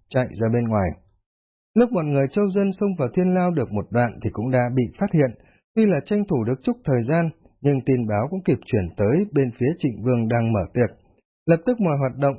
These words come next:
đều bị dừng lại, quân lính nhận mệnh ầm ầm dồn toàn bộ lực lượng để truy sát,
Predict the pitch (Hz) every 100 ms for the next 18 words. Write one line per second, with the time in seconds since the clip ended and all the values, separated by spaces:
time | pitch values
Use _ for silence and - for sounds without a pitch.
0 | 127 135 131 117 131 123 120 120 117 _
1 | _ _ 214 196 160 196 226 143 120 120
2 | - 139 135 131 120 120 123 113 127 113
3 | 120 113 120 - 127 113 123 101 - 123
4 | 113 -